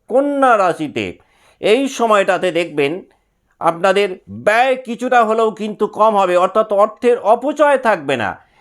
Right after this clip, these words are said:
এই সময়টাতে আপনারা খুব ক্যালকুলেটিভ ওয়েতে এগোতে পারবেন। পূর্বের তুলনায় নিজেরা অনেকটাই দেখবেন হিসেবি হয়ে গেছেন একটু বেশি করে পূর্বের তুলনায়।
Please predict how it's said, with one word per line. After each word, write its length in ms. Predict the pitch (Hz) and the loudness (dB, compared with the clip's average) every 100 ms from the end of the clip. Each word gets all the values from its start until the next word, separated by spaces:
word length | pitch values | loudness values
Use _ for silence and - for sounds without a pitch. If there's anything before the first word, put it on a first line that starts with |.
| _ | _
এই 180 | 190 247 | -2 0
সময়টাতে 500 | - 247 247 240 240 | 0 2 2 2 2
আপনারা 320 | 233 214 226 | 2 2 0
খুব 180 | 226 226 185 | 0 -4 0
ক্যালকুলেটিভ 640 | 226 233 202 247 254 254 247 | 2 2 0 -2 -2 -2 0
ওয়েতে 280 | 233 226 233 226 | 2 2 4 4
এগোতে 320 | 247 262 247 | 4 2 4
পারবেন। 400 | 226 208 185 131 87 _ _ _ _ | 2 2 -2 -4 -8 _ _ _ _
পূর্বের 320 | 226 247 262 254 | -2 2 0 2
তুলনায় 420 | 233 226 220 220 | -2 0 2 0
নিজেরা 440 | 208 202 208 226 214 | -2 -4 0 2 2
অনেকটাই 500 | 202 196 202 - 208 | 2 -2 -4 -2 -2
দেখবেন 300 | 196 180 202 | -2 -2 -2
হিসেবি 520 | 170 247 233 285 247 | 0 -2 0 0 2
হয়ে 260 | 214 208 202 | 2 4 2
গেছেন 280 | 190 196 196 | 0 -2 -2
একটু 200 | 196 196 | -4 -2
বেশি 320 | 156 220 233 247 | 0 0 0 -2
করে 220 | 202 185 | 0 0
পূর্বের 460 | 170 277 277 285 254 | -2 -4 0 0 0
তুলনায়। 440 | 180 143 117 98 | -2 -2 0 -2